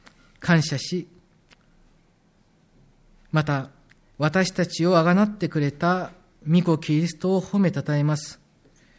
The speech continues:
この素晴らしい救い主を与えてくださったあなたの愛、理解しきれません。でもその大きな恵みが事実、私たちに注がれていますから、本当に嬉しいです。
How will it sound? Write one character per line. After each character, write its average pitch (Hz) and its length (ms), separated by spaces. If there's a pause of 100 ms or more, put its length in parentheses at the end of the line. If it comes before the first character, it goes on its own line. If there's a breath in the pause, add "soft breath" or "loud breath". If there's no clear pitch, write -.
(540 soft breath)
こ 170 180
の 202 100
素 202 180
晴 208 160
ら 240 60
し 240 220
い - 40
救 - 300
い 240 60
主 185 320
を 156 60
与 180 200
え 185 60
て 208 100
く 202 80
だ 202 100
さ 214 120
っ 202 60 (200)
た 185 280 (120)
あ 139 120
な 185 120
た 190 120
の 147 180
愛、 156 220 (760 soft breath)
理 156 140
解 147 180
し - 120
き 160 100
れ 156 100
ま 156 120
せ 175 140
ん。 117 160 (380 soft breath)
で 208 120
も 202 100
そ 202 160
の 226 320
大 247 240
き 202 140
な 190 80
恵 196 160
み 220 200
が 208 140
事 196 140
実、 220 500
私 208 340
た 202 120
ち 196 120
に 202 120
注 170 260
が 220 100
れ 226 80
て 220 100
い 226 60
ま 247 120
す - 80
か 190 120
ら、 160 200 (340 soft breath)
本 180 200
当 220 200
に 247 220
嬉 160 240
し 240 160
い 208 40
で 156 100
す。 - 200